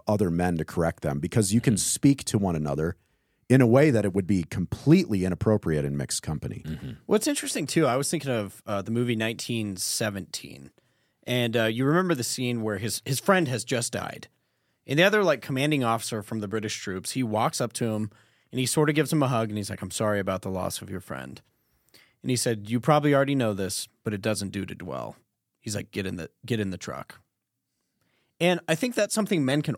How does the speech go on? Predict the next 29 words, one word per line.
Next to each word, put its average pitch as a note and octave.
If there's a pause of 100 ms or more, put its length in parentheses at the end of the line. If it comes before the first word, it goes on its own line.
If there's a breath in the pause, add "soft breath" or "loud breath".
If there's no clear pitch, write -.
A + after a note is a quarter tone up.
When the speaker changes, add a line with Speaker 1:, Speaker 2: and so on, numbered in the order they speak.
Speaker 3:
also A2
do F#3+
for -
each F3+
other F3+
in D#3
the C#3+
Speaker 2:
Mm-hmm. -
Speaker 3:
context E3
of D3
friendship D#3
is, A2+ (340)
"I'm C3
really C3+
sorry. B2 (480)
This B2+
is A#2
really B2+
hard, G#2 (480)
but B2+
you B2
need A#2+
to A2
take G#2+
the A2+
next G#2
step -
forward." - (160)
Speaker 2:
Mm-hmm. E2